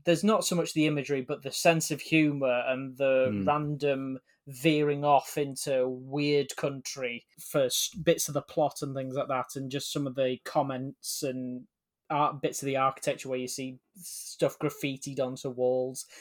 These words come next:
Speaker 1: Very, very British humour. So yeah, I, I completely agree that Stanley Parable is probably a Valve fan.
Speaker 2: Yeah, maybe we should play that one at some point. But if we've got a score for Portal and we've got a little bit of time left, I'm,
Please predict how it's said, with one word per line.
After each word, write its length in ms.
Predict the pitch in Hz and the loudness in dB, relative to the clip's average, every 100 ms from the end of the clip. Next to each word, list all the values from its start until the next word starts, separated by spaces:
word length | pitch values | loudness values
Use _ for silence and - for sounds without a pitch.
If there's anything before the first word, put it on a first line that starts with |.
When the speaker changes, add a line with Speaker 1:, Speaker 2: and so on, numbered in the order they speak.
| - _ | -20 _
Speaker 1:
Very, 440 | 127 127 151 147 139 | -12 6 8 8 6
very 260 | 139 131 | 2 0
British 380 | 127 131 - 135 | -2 -4 -4 -6
humour. 260 | 139 131 123 | -4 -4 -4
So 140 | - | -2
yeah, 260 | 127 127 123 | -2 0 -2
I, 240 | 120 123 131 | -4 -6 -8
I 40 | - | -10
completely 480 | 139 131 127 123 | -12 -8 -6 -6
agree 300 | 120 127 123 123 | -6 -6 -6 -4
that 180 | 123 | -4
Stanley 360 | - - 127 120 | -4 -2 -4 -4
Parable 400 | - 123 120 123 | -6 -4 -4 -8
is 260 | 117 113 - - | -8 -10 -12 -14
probably 1040 | - - 139 123 135 127 139 139 143 - _ _ - | -14 -4 -2 -2 -4 -4 -2 0 -2 -6 _ _ 0
a 100 | 151 | 0
Valve 480 | 131 156 143 143 135 | 4 6 6 4 -2
fan. 580 | - - 143 139 156 151 _ _ _ _ _ _ _ - | -2 4 4 4 0 -4 _ _ _ _ _ _ _ -8
Speaker 2:
Yeah, 320 | 110 104 98 - _ _ _ _ | -2 0 -2 -4 _ _ _ _
maybe 200 | 131 120 | -2 0
we 60 | 117 | 0
should 220 | - 107 | -2 -8
play 200 | - 104 | -4 -2
that 180 | 98 104 | -2 -4
one 120 | 101 | -8
at 100 | 98 | -8
some 220 | - 101 | -6 -4
point. 300 | 104 104 92 - | -4 -6 -6 -6
But 160 | - - _ _ _ _ - | -2 -2 _ _ _ _ -8
if 200 | 131 - | -6 0
we've 180 | 135 131 | 0 4
got 120 | 160 | 4
a 60 | 135 | 4
score 320 | - 135 127 | 4 6 6
for 140 | 123 | 4
Portal 500 | 123 127 120 98 104 | 4 8 8 6 0
and 160 | 113 113 | 0 0
we've 160 | 107 | -2
got 140 | 107 101 | 0 0
a 40 | |
little 240 | 110 101 104 | 0 0 0
bit 140 | 101 | 0
of 80 | 107 | 0
time 320 | 123 107 104 | 2 2 2
left, 340 | 101 113 - | -2 -4 -4
I'm, 380 | 107 107 104 110 | -2 0 0 -2